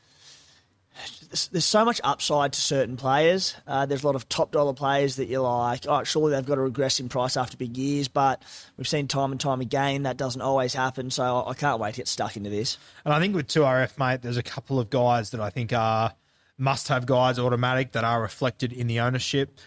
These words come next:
Speaker 2: um, percentage. But then there's, underneath that, there's a lot of punts that you can take here.
Speaker 1: Mm.
Speaker 2: And I don't think there's any obvious, obvious standout. So there's, there's a lot, lot to dive into here. I guess, mate,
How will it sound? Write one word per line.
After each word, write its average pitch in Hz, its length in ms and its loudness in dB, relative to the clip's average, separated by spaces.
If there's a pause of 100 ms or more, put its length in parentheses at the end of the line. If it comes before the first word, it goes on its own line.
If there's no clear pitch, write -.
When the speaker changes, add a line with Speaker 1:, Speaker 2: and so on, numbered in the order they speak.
(180)
Speaker 2:
um, 127 600 0
percentage. 135 560 -2
But 123 140 -4
then 139 180 2
there's, 120 460 0 (800)
underneath 147 560 0
that, 110 260 -4 (240)
there's 117 160 -10
a 117 60 -8
lot 123 160 -2
of 147 100 -4
punts 120 300 -6
that 117 80 -12
you 101 120 -12
can 107 140 -14
take 101 300 -12
here. 107 180 -10
Speaker 1:
Mm. 120 220 -8 (100)
Speaker 2:
And 113 140 -8
I 113 80 -2
don't 139 180 2
think 139 140 0
there's 110 120 -4
any 113 360 -2 (600)
obvious, 135 400 0
obvious 131 340 -2
standout. 143 600 0
So 131 420 2
there's, 123 160 -4
there's 135 220 0
a 139 60 4
lot, 156 240 4
lot 156 160 4
to - 100 -16
dive 120 260 4
into 127 280 0
here. 127 200 4
I 127 100 2
guess, 143 260 -2
mate, 135 260 0